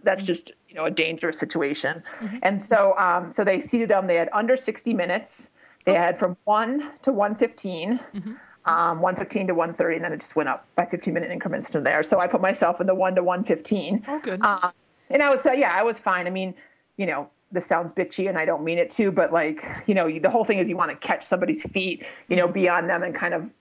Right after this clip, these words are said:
Speaker 1: draft off them a little bit to make your effort a little bit easier.
Speaker 2: Mm-hmm.
Speaker 1: So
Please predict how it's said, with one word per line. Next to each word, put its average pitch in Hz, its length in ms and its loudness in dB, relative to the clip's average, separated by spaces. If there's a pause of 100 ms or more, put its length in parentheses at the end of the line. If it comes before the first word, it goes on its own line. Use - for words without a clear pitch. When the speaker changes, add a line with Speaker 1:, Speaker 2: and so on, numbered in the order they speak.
(180)
Speaker 1:
draft 190 380 2
off 180 180 0
them 180 100 2
a 175 60 0
little 180 180 2
bit 170 200 0
to 202 80 -6
make 175 260 -2
your 185 120 2
effort 175 300 0
a - 20 4
little 196 200 2
bit 185 100 -2
easier. 240 460 0 (100)
Speaker 2:
Mm-hmm. 214 260 -4
Speaker 1:
So 226 200 -2